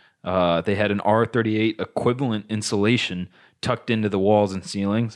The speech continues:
and then they replaced the lights with L E Ds.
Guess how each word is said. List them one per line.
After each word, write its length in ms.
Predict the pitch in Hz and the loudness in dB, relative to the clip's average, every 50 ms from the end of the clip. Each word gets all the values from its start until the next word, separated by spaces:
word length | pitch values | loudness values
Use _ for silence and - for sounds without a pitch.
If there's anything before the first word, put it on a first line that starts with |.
| - - | -8 -6
and 140 | 107 110 | -2 0
then 260 | 120 117 117 110 101 - - - _ _ _ _ _ | 0 2 0 0 -2 -6 -10 -20 _ _ _ _ _
they 80 | 127 120 | -2 0
replaced 420 | 120 131 127 - 131 131 135 - | 0 0 2 2 2 2 2 0
the 80 | - 113 | -4 -6
lights 380 | 117 131 139 139 - - - | -4 -4 -4 -4 -4 -8 -6
with 160 | - 110 - - | -4 -4 -2 -2
L 140 | - 120 131 | 0 0 2
E 80 | 135 120 | 2 2
Ds. 380 | 123 139 139 110 95 - - | 2 0 0 0 -2 -6 -12